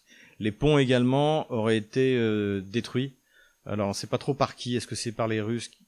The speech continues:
pour empêcher l'approvisionnement de, de la rive est de Kupiansk, ou est-ce que c'est les Ukrainiens qui, ça,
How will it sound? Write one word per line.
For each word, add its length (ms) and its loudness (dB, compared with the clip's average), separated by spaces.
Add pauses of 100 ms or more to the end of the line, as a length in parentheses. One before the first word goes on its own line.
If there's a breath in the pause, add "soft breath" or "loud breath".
(200)
pour 100 -10
empêcher 340 -6
l'approvisionnement 680 -2
de, 200 -4 (440 loud breath)
de 80 -2
la 120 4
rive 300 0
est 380 0
de 180 -6
Kupiansk, 600 -4
ou 80 -4
est-ce 120 -6
que 100 -10
c'est 160 -6
les 260 -2 (420 loud breath)
Ukrainiens 380 0
qui, 140 -8
ça, 340 0